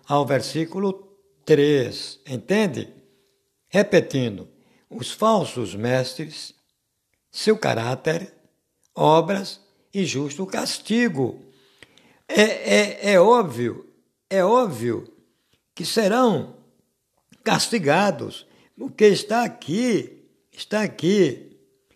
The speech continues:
para eles o juízo lavrado há longo tempo não tarda, e a sua destruição não dorme.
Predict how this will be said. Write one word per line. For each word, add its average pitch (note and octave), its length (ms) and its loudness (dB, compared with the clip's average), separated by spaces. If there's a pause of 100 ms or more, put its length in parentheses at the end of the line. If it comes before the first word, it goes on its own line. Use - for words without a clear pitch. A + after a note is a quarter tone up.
(400)
para G#3 300 8
eles A3+ 640 6 (240)
o F#3+ 120 -6
juízo D#3+ 520 0
lavrado D3 1000 0 (1040)
há F#3+ 160 4
longo G#3 440 6
tempo G3 720 -2
não G3+ 160 -4
tarda, B2+ 880 -2 (260)
e G3 140 -2
a F3 80 -2
sua F3 680 0 (320)
destruição E3 1200 0
não D3 300 -2
dorme. D3 960 0